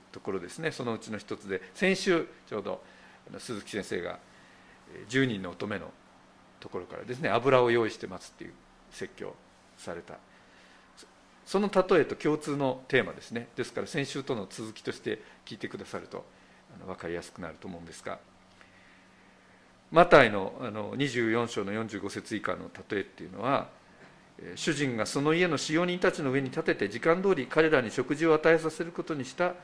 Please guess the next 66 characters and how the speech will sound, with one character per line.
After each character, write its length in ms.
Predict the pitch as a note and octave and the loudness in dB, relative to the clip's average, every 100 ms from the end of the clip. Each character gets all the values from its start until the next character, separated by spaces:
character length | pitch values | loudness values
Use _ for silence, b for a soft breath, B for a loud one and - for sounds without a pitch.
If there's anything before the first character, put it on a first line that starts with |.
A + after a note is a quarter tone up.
| B B B | B B B
忠 160 | - C3+ | -4 -4
実 260 | B2+ - B2 | -4 -10 -4
で 80 | |
賢 360 | B2 A2+ - C3+ | -4 -4 -4 -4
い 40 | |
し 100 | A2+ | -2
も 120 | A2+ G#2 | -4 -6
べ 100 | G#2 | -6
は 60 | |
一 40 | G2 | -4
体 200 | D3+ C#3+ | -4 0
誰 200 | F3 A3+ | 0 0
で 100 | C#3+ | -2
あ 60 | |
ろ 80 | F#2+ | -2
う 40 | |
か。 100 | - - - - B B B B B B - - | -8 -16 -20 -20 B B B B B B -20 -8
主 180 | - | -4
人 160 | B2+ A#2 | -2 0
が 100 | G#2+ | -2
帰 120 | - | 0
っ 60 | C#3+ | 0
て 120 | C#3 | 0
き 60 | - | -6
た 120 | C3+ | -6
時、 220 | - B2 | -4 -4
言 80 | A#2 | 0
わ 80 | C#3+ | 0
れ 80 | |
た 100 | E3 | 0
通 220 | F3 F3+ E3 | -4 -2 -4
り 120 | C#3 | -4
に 120 | G#2+ | -8
し 80 | - | -8
て 140 | C3+ | -6
い 80 | A#2+ | -6
る 100 | A#2 | -4
の 100 | A2+ | -6
を 60 | G2+ | -6
見 100 | G#2+ | -2
ら 140 | A2 | 0
れ 120 | A#2 | 0
る 120 | A2 | -2
し 140 | G#2 A2+ | -8 -6
も 120 | G#2+ | -6
べ 120 | B2+ | -4
は 80 | C#3+ | -4
幸 340 | - A#2+ C3 C3+ | -2 -4 -2 -4
い 60 | |
で 80 | C#3 | -4
あ 80 | C#3 | -6
る。 80 | - - _ _ _ _ _ _ - b b b b b b - | -10 -16 _ _ _ _ _ _ -20 b b b b b b -4
ま 80 | D3+ | 2
あ、 20 | |
ご 100 | C#3 | 2
主 140 | - G3+ | 2 0
人 200 | F3+ A2+ | -2 2
が 280 | A2 A2 - | 2 2 -6
頼 220 | - F3 A#3+ | -2 2 6
む 100 | G3+ | 6
よ 120 | F#3+ | 6
っ 60 | |
て 120 | F#3+ - | 4 -4
託 240 | B2 G3 | -2 -2
し 100 | - | -2
て、 400 | - D#3+ - - | 6 6 6 -2